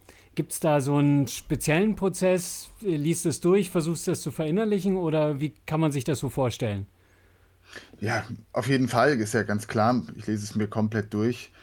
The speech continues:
Speaker 2: mache mir Notizen und, äh, Anmerkungen, je nachdem, was es für ein Hörspiel ist, was für eine Produktion ist, mal mehr, mal weniger. Und, äh,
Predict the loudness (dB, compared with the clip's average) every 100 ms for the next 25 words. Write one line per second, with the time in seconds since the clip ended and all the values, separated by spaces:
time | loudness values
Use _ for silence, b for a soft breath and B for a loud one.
0 | b b -2 0 2 2 0 -2 -2 0
1 | 0 -2 B B B B B B B _
2 | -6 -2 -2 -2 -2 -2 -6 -10 -14 -14
3 | -16 -4 0 4 4 4 4 2 2 2
4 | 0 2 4 4 2 0 -6 -16 _ _
5 | _ _ _ _ _ _ _ _ _ -14
6 | -8 -2 -2 -2 -2 0 2 4 0 0
7 | 0 2 0 -6 -8 -8 -10 -4 -4 -2
8 | -6 -6 -8 -6 -4 -6 -8 -4 0 2
9 | 4 4 2 0 0 0 2 0 0 B
10 | B B B B B B B _ 0 2
11 | 0 -2 -2 0 0